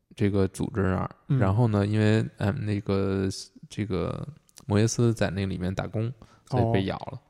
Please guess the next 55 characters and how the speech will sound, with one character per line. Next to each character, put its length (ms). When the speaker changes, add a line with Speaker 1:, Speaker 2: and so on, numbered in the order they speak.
Speaker 2:
他 120
还 160
也 180
比 140
较 120
偶 140
然。 220
Speaker 1:
也 120
就 260
是， 360
所 180
以 60
他 180
某 220
种 120
意 60
义 60
上 180
他 100
也 160
是 160
一 40
个 100
起 160
源 160
作 100
品， 240
他 120
就 80
讲 240
了 80
这 120
个 220
终 180
极 80
蜘 120
蛛 120
侠 140
的 80
起 180
源。 720
Speaker 2:
啊。 460
Speaker 1:
嗯， 160
但 140
是 80
这 120
里 120
面 680
的， 400
反 120
正 60
这 140
个， 120
这 200
个 320